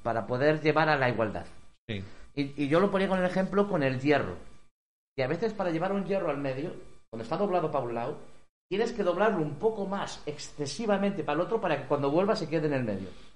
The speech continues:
Speaker 2: Vale.
Speaker 1: ¿Vale? No sé si me
Speaker 2: Me, me
Speaker 1: explico.
Speaker 2: parece muy buen ejemplo, sí.
Speaker 1: Eh, eh, a veces un hierro no está doblado para un lado.
Speaker 2: Sí.
Speaker 1: Tú si lo dejas en el medio, él por inercia vuelve a quedarse en ese lado.
Speaker 2: Sí.
Speaker 1: A veces tienes que forzar un poquito.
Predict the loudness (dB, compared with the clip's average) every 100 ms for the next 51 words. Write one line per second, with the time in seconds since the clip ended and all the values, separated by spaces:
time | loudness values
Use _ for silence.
0 | _ _ 0 0 0 -2 -2 -2 -2 2
1 | 2 4 8 10 10 8 8 6 6 4
2 | 0 0 0 0 0 -2 2 2 4 2
3 | 4 4 4 6 6 6 4 4 4 4
4 | 4 2 2 0 0 0 0 4 4 4
5 | 2 4 4 4 4 4 4 2 4 4
6 | 4 2 2 4 6 6 2 0 0 -4
7 | -2 0 0 -2 -6 -4 -2 0 0 0
8 | 2 2 4 2 2 0 2 2 2 0
9 | -4 -4 -8 -10